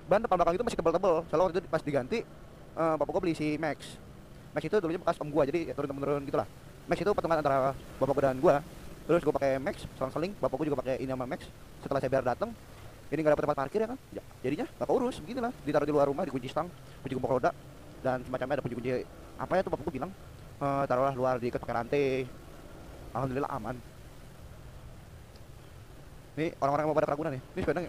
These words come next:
oglek, oglek, oglek, oglek. <laughs> Kalau maka ada kayak Supra ya, terus jalanannya kosong, Supra ngebut, gua berani ngajak balapan sama Supra ya kan. Uh, cuman kalau kayak gini buat nyalip-nyalip, nggak berani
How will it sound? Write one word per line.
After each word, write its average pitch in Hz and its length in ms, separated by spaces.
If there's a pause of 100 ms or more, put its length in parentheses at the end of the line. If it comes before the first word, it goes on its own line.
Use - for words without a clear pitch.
(120)
oglek, 113 240
oglek, 151 240
oglek, 139 160
oglek. 160 240
<laughs> 160 480 (2000)
Kalau 147 160
maka 165 160
ada 160 80
kayak 160 240
Supra 151 240
ya, 117 80 (640)
terus 160 80
jalanannya 143 320
kosong, 139 240 (160)
Supra 139 160
ngebut, 131 240
gua 170 160
berani 135 80
ngajak 147 160 (400)
balapan 131 240
sama 127 80
Supra 139 240
ya 143 80
kan. 120 80
Uh, 156 280 (120)
cuman 170 160
kalau 160 120 (360)
kayak 151 80
gini 180 80
buat 185 160
nyalip-nyalip, 156 320
nggak 135 160
berani 202 180